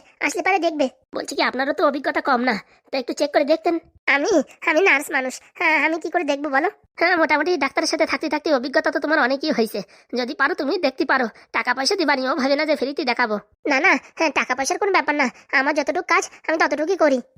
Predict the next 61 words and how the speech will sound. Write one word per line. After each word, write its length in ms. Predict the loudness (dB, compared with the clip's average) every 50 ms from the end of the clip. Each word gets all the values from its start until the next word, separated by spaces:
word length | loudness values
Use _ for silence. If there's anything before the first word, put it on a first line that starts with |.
| _ _ -6
বলছি 180 | -4 -2 -2
একটু 120 | -2 0 0
ইসিজি 260 | 2 2 2 0 2
করে 160 | 0 2 2
দেখলে 200 | 2 0 0 -2
ভালো 200 | 0 2 2 4 4
হতো 140 | 2 2 0
না? 140 | 0 0 0 -2 -8 _ _
এই 100 | 0 2
তো 100 | 4 2 2 0 _ -4
স্যার 180 | -2 0 0
এক্ষুনি 260 | 0 0 0 2 2
আসবে, 240 | 2 2 2 -2 -6 -8 -10 _ -6
স্যার 200 | -2 0 0 2
যা 100 | 2 2
যা 100 | 2 2
বলবে 260 | 2 2 2 2 0 0 -2 -4 _ -2
আমি 140 | -2 0 2
তাই 140 | 2 2
তাই 120 | 2 2 2
করে 180 | 4 4 4
নেবো। 200 | 4 4 2 0 -4 -6 _ _ _ -4
সব 140 | -4 -4 -2 -4
কিছুতে 240 | -6 -6 -4 -6 -4 -2
স্যার 220 | 0 0 0 0
স্যার 180 | 0 -2 -4 -2
বললি 200 | -4 -4 -2 0
হয়, 320 | 2 2 4 4 4 2 0 -2
নিজের 240 | -6 -8 -8 -8
একটু 140 | -8 -8 -6
বুদ্ধি 240 | -8 -8 -8 -10 -8
খাটাতে 320 | -8 -4 -4 -4 0 0 2
হয়, 140 | 2 2 0 -2 -8 -16 -16 _ -6
নয়তো 160 | -4 -4 -2
সারা 200 | 0 0 0 0
জীবন 180 | 2 0 0 2
নার্স 220 | 2 2 2 2 0
নার্সই 300 | 0 0 0 -2 -4 -6
থেকে 200 | -6 -4 -4 -4
যাবে, 180 | -2 -2 -2 -4
ডাক্তার 260 | -4 -4 -2 -2 0
আর 80 | 0 0
কোনোদিন 260 | 0 0 0 0 2
হতে 180 | 2 0 0 0
পারবা 220 | 0 0 0 0 0
না। 100 | 0 -2 -4 _ _ _ _
কি 60 | -2
যে 120 | 0 0 2
বলেন 240 | 4 4 4 4 2
আপনি? 240 | 2 2 2 2 2 2 0 -2 _ _ _ -4 0
তোমার 160 | 2 2 2 2
জায়গায় 200 | 2 2 2 2
যদি 100 | 2 2
আমি 100 | 0 0
থাকতাম 280 | -2 -4 -4 -2 0 0
না, 100 | 0 0 -2 -6 _ _ _ _ -4
কবে 160 | -2 -2 0
ডাক্তার 380 | 0 0 -2 -2 -2 0 0 2 4
হয়ে 140 | 4 4 4
যেতাম 200 | 2 0 -2 -2
জানো? 180 | -2 0 -2